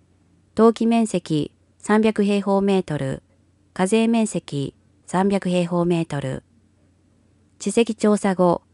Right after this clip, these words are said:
令和二年度から、登記面積五百平方メートル、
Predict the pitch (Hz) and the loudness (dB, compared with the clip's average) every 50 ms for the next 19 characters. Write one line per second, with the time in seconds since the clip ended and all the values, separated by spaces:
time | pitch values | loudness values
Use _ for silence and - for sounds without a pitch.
0 | _ _ - 214 226 214 196 165 139 139 147 160 190 208 202 185 170 151 - 143 | _ _ 2 4 6 6 6 4 2 2 2 2 4 4 2 2 0 -2 -4 -4
1 | 139 135 135 147 - _ _ _ _ _ _ _ _ _ _ _ _ _ _ _ | -4 -4 -4 -6 -8 _ _ _ _ _ _ _ _ _ _ _ _ _ _ _
2 | _ _ _ _ - 226 226 233 220 - 233 233 233 226 226 214 - 180 - - | _ _ _ _ 2 4 4 4 4 2 2 2 2 2 2 0 -2 -4 -4 -2
3 | - 160 156 - - - 156 160 180 202 - 226 208 208 208 202 190 196 190 185 | -2 0 0 -2 -2 -2 -2 0 0 2 2 2 2 4 2 2 2 2 2 2
4 | 190 190 185 170 - 156 147 147 135 135 135 - | 2 2 2 0 -2 -4 -4 -4 -4 -4 -4 -6